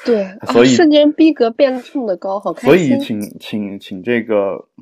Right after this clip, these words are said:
Speaker 2: 负责节目审查的这样一些，呃，人士啊，如-，如果你不小心听到了我们这个节目，觉得我们这个节目有哪些不，不合你的胃口呢？啊，你多往好，好的方面去想。其实我们这个是一个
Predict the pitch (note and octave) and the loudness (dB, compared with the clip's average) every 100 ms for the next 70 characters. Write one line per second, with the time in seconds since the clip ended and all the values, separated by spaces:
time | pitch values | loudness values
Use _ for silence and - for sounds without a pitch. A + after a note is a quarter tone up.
0 | _ _ _ _ _ D3+ A#2 A2+ A#2 G2+ | _ _ _ _ _ -10 -4 -6 -4 -6
1 | A#2+ C3+ - F2 - G#2 A#2+ A2 G2+ F#2 | -6 -8 -12 -16 -14 -10 -10 -8 -10 -10
2 | F#2 _ F#2+ F#2 F#2+ F#2+ F#2+ - _ _ | -16 _ -16 -14 -12 -12 -14 -18 _ _
3 | - G2 F2+ D#2+ D2+ G2 G2 G2+ - - | -18 -14 -12 -14 -14 -12 -12 -12 -14 -16
4 | - G2 G#2+ - B2+ D3 B2 C3+ B2+ G2 | -16 -18 -14 -10 -4 -4 -4 -8 -14 -14
5 | A2+ A#2+ D#3+ D3+ G2+ D2+ F#2+ G2 G2 - | -14 -10 -6 -6 -8 -12 -16 -16 -18 -20
6 | G2 F2+ G2 A2 A#2 E2 F#2 G#2 F2+ F2+ | -20 -20 -16 -12 -12 -12 -16 -16 -16 -16
7 | G2 G2+ - G2+ G#2+ A#2+ _ A2+ G#2+ G#2 | -14 -16 -16 -16 -16 -16 _ -18 -14 -14
8 | E2+ F#2 C3+ B2+ D2+ C#2+ _ _ _ _ | -12 -10 -10 -10 -18 -20 _ _ _ _
9 | _ - E2 F#2 F#2 C3+ C3+ A#2 - - | _ -18 -16 -16 -10 -6 -4 -6 -6 -10
10 | - - - - A#2 A#2 A2+ - - - | -12 -14 -16 -14 -12 -10 -12 -14 -18 -20
11 | _ - G2 A2 - G#2+ G#2+ G2+ - F2+ | _ -20 -20 -18 -18 -12 -12 -12 -14 -12
12 | F#2 | -12